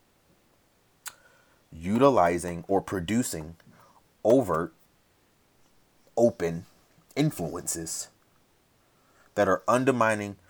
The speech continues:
and eroding democratic, political, economic, and social institutions for the benefit of an adversarial power, whether it's a, a sovereign state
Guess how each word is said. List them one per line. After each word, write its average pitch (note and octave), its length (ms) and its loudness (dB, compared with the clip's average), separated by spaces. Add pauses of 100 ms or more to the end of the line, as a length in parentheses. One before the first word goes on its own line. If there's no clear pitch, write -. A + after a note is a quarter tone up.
(400)
and G2 140 -4
eroding F#2 720 2 (840)
democratic, F#2 720 -4 (240)
political, F2+ 600 -6
economic, E2+ 380 -6
and D#2+ 100 -14
social D#2+ 300 -10
institutions - 800 -12 (280)
for A2 200 2
the G2+ 120 0
benefit F#2 480 -2 (240)
of F#2+ 120 0
an F#2 80 -4
adversarial F#2+ 680 0
power, G2 460 4 (220)
whether F2+ 200 0
it's E2+ 420 -6
a, F2 60 -4
a E2 460 -2
sovereign F2+ 380 0
state - 300 -4